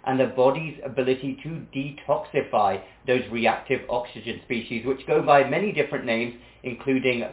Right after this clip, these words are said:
free radicals. So why is this a problem? Well, oxidative stress is very undesirable. It is implicated in many processes which we don't want to happen, like inflammation, chronic disease,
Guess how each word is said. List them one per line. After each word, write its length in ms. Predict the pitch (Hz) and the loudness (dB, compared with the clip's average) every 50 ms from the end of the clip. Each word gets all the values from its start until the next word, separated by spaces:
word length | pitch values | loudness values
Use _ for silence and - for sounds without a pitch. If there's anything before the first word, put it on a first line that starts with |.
| - - - | -12 -12 -4
free 400 | 127 131 127 120 120 117 113 - - | -2 0 0 0 -2 -4 -6 -6 -2
radicals. 640 | 107 117 117 117 123 - - - 104 - - - - - - _ _ _ _ _ - - - - - _ _ - - - | 4 4 4 6 4 0 -2 -2 -4 -4 -4 -10 -18 -20 -20 _ _ _ _ _ -20 -20 -20 -20 -20 _ _ -8 0 2
So 100 | 160 151 | 2 2
why 400 | 143 151 170 190 220 247 262 - | 6 8 10 10 10 10 8 4
is 160 | 170 170 - 147 | 0 -4 -2 0
this 180 | 151 151 151 - - | 0 0 0 -2 -8
a 60 | - | -8
problem? 420 | - - 139 127 113 113 117 113 | 0 4 4 4 4 4 0 4
Well, 260 | 117 120 127 - - - - | 4 4 4 4 0 -2 -2
oxidative 720 | 185 202 - - - 208 175 190 190 190 - 196 170 - - | -2 -2 -2 -2 -2 2 2 2 2 2 0 -4 -8 -6 -4
stress 300 | - 139 113 107 - - - - - _ - - - - | 0 0 2 2 0 -4 -8 -18 -20 _ -20 -18 -10 -8
is 140 | 139 113 113 107 98 - | -8 -8 -8 -8 0 4
very 480 | 127 117 117 120 127 127 127 123 - - | 4 6 6 4 2 0 -2 -6 -6 -6
undesirable. 960 | 123 113 107 110 113 110 - 120 110 110 110 110 107 107 107 98 92 - - - - - - | -6 -6 -4 -4 -6 -4 0 2 4 6 6 6 4 2 0 -4 -4 -8 -12 -18 -20 -12 -6
It 120 | 139 143 143 | -6 -4 -4
is 100 | 160 - - - | -6 -8 -8 -8
implicated 720 | 165 165 165 180 175 170 165 156 143 139 135 147 135 - | -8 -6 -4 -6 -6 -4 0 0 0 0 0 -4 -6 -6
in 280 | - 143 139 127 131 - - | -4 -4 -4 -4 -4 -6 -8
many 580 | 127 117 120 131 151 175 185 190 185 170 - - - | -6 -4 0 0 0 2 0 -2 -2 -6 -8 -2 0
processes 560 | 131 123 120 - 131 120 - - 135 117 123 | 0 0 0 0 -2 -2 -2 -2 -8 -6 -6
which 140 | 127 120 - | -6 -6 -6
we 220 | - 135 117 107 - | -6 -6 -6 -2 2
don't 280 | 131 127 131 - - - | 4 4 4 4 2 -2
want 200 | 131 123 - - | -4 -4 -4 -4
to 60 | - | -10
happen, 540 | 110 113 117 110 - - 147 165 190 196 190 - - - - - | -4 -2 -2 -2 0 0 -2 -2 -2 -6 -8 -12 -20 -20 -10 -2
like 240 | 120 120 120 - - - - | 4 4 4 4 2 -2 -6
inflammation, 920 | 135 127 117 - - 113 104 110 123 135 135 - 165 147 143 143 151 147 - - - - - | -6 -6 -6 -4 -6 -2 0 2 2 2 0 0 2 2 2 2 0 -6 -12 -18 -20 -20 -18
chronic 400 | - - 151 135 135 143 143 139 | -6 2 4 4 4 4 0 -4
disease, 480 | 131 127 117 123 135 131 131 135 135 | -6 -8 -2 0 2 2 4 2 0